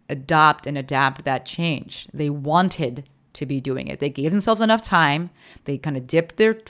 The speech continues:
their foot in. It's kinda like going into the water. Like, I personally, I don't just, like, jump in. Like, that sounds terrible. I kinda go in slowly.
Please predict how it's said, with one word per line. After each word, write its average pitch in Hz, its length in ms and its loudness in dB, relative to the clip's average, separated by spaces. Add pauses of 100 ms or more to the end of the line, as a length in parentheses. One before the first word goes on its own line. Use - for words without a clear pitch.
their 214 140 4
foot 214 340 2
in. 147 220 -2
It's 151 100 -8
kinda 185 160 0
like 175 120 2
going 170 220 2
into 190 120 0
the 185 80 4
water. 180 360 6
Like, 135 180 -2
I 247 240 4
personally, 269 340 -2
I - 80 -2
don't 262 120 -4
just, 262 140 -10
like, - 180 -12
jump 165 280 -4
in. 147 180 -2
Like, - 120 -14
that 190 140 -6
sounds 226 360 -8 (360)
terrible. 139 520 -4 (720)
I 131 60 -12
kinda 139 380 -4 (140)
go 151 240 2
in 220 120 2
slowly. 220 680 2